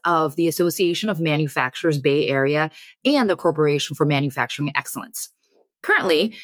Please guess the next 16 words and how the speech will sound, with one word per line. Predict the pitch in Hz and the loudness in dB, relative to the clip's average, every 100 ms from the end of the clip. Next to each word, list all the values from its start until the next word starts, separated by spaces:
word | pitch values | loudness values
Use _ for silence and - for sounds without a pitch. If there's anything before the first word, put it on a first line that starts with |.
| - | -2
he | 226 | 2
is | 190 | 2
the | 170 | 2
Regional | 220 294 320 | 2 2 2
Director | 190 170 151 208 | 2 0 0 0
for | 196 - | 0 -2
Advanced | 269 180 214 175 | -2 0 -2 -2
Manufacturing | 180 190 156 165 151 185 151 | 0 0 0 -2 0 -2 0
Workforce | 190 - 175 - | -4 0 0 0
Development | 135 135 - 160 - - | -2 0 -2 -4 -4 0
for | 175 151 | 2 4
the | 151 | 2
Bay | 135 190 254 | 2 0 2
Area | 180 160 165 | 2 2 0
Community | - 143 123 127 156 | 0 0 0 0 -2
Colleges. | - 302 262 - - - | 0 2 0 -4 -10 -10